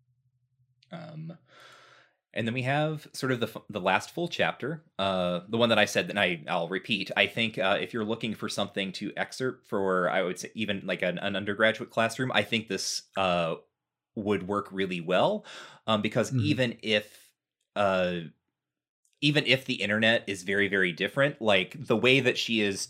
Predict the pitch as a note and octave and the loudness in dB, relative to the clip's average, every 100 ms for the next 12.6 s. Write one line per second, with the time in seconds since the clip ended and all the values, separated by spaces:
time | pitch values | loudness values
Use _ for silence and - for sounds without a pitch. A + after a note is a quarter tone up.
0 | - A2+ - G#2+ G#2 G2+ - F#2+ F2+ F#2 | -4 -2 -2 -2 2 2 2 0 0 -2
1 | G2 G2 F#2 F2 - G#2+ - - E2+ - | -4 -4 -4 -6 -6 -8 -4 0 0 0
2 | F2+ - F2 G#2+ G#2+ G2+ G2+ G#2 G2 A#2+ | -6 -2 2 2 2 2 2 4 2 2
3 | D#3+ F#2 G2+ F#2+ F#2+ G2+ F#2 F#2 F#2 G#2 | 0 0 -2 -2 -2 -2 -2 -2 2 2
4 | F2+ F#2 F2 G#2 A2+ F#2+ F2+ - - - | 2 0 -2 0 -2 -2 -8 -14 -18 -20
5 | _ A2+ G#2+ F#2 D#2+ _ _ - _ _ | _ 4 4 2 -2 _ _ -20 _ _
6 | - B2 D3 D3+ D3 C3 C3 B2 A2+ G#2 | -12 2 4 4 2 2 4 6 6 4
7 | A#2+ A2 - A#2 A#2 G#2+ G#2 G2 G#2 G2 | 2 -2 2 4 4 2 2 0 -2 -4
8 | - - F#2 - D#2+ - D2+ D2 D2+ C#2+ | -4 -2 -2 -2 -6 -6 -8 -10 -8 -8
9 | - - A#2+ D3+ - G2+ D#2+ D#2 D#3 - | -8 -4 4 4 4 -2 -2 -10 -10 -4
10 | E2+ F2+ - F#2 F2 E2+ D2+ A2+ G#2+ F2+ | -4 -4 -6 -8 -8 -8 -6 -2 -2 -2
11 | E2+ E2 - - - - G#2 F2+ - - | -4 -8 -12 -20 -12 0 2 2 -4 -6
12 | C3 B2 D3+ D3 B2 - | -2 2 2 2 -2 -4